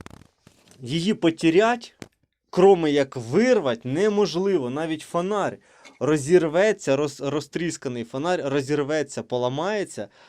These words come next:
але резинка залишиться на фонарю. Тобто вона до такої степені класна, що мало міста. Зараз я покажу оригінальну ту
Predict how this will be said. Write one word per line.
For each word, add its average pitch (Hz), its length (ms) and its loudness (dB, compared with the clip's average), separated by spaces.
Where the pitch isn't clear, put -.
але 151 320 2
резинка 143 840 -2
залишиться 147 680 -2
на 151 220 -4
фонарю. 156 640 -4
Тобто 151 340 -2
вона 151 440 -4
до 131 140 -6
такої 208 280 -2
степені 180 400 -6
класна, 123 500 -8
що 143 140 -10
мало 180 320 -8
міста. 147 520 -12
Зараз 202 360 -6
я 208 120 0
покажу 175 540 -4
оригінальну 156 1040 -4
ту 165 260 -8